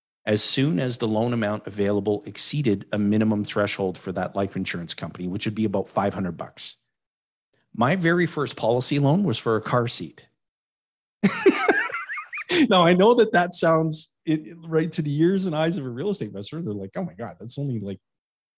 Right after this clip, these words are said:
I don't know, three, four hundred bucks, like, big deal." Here's what people aren't thinking about.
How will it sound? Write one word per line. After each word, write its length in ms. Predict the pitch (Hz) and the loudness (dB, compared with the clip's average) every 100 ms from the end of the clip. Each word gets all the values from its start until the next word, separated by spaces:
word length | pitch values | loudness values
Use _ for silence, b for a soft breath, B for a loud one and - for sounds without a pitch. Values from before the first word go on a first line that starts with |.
| _ _ _ _ - | _ _ _ _ -8
I 60 | |
don't 140 | 135 90 | -6 -4
know, 120 | 87 | -8
three, 260 | - 104 113 | -6 -4 -4
four 180 | 117 | -2
hundred 220 | 110 110 90 | -2 -2 0
bucks, 300 | 123 - 117 | -2 0 -4
like, 200 | 98 - B B - | -4 -8 B B 0
big 200 | 139 123 | 0 2
deal." 380 | 160 - - _ _ _ _ _ _ _ _ _ _ _ _ _ _ _ | 2 2 -4 _ _ _ _ _ _ _ _ _ _ _ _ _ _ _
Here's 300 | - 170 190 | 0 0 0
what 180 | 160 180 | -4 -4
people 600 | 139 135 131 120 120 - _ _ _ _ | 0 0 2 2 0 -4 _ _ _ _
aren't 220 | 107 113 | -4 -2
thinking 500 | - - 156 151 107 | -2 0 0 0 -4
about. 360 | 82 78 62 - | -4 -6 -10 -12